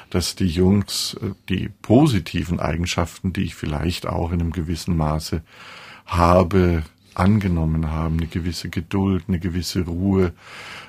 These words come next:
äh, eine Leidenschaft für die Musik, die Hingabe, dann, äh,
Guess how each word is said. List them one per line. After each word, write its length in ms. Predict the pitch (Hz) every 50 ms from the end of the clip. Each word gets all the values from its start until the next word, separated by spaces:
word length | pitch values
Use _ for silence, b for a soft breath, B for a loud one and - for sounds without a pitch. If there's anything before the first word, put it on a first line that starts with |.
| B B -
äh, 480 | - 101 92 87 85 85 82 87 85 -
eine 240 | - 95 92 90
Leidenschaft 960 | 90 92 87 87 101 113 120 123 127 139 117 - - 113 120 117 - - - -
für 180 | - - 113
die 120 | 107 120 113
Musik, 600 | 117 120 117 113 - - 127 123 123 - - -
die 100 | - 104
Hingabe, 880 | 90 82 85 104 110 127 131 131 120 123 110 110 110 117 110 117 120 120 120 B B B B B B B B B B B B _
dann, 380 | - 107 95 98 98 98 98 101
äh, 440 | - - 78 76 90 90 82 87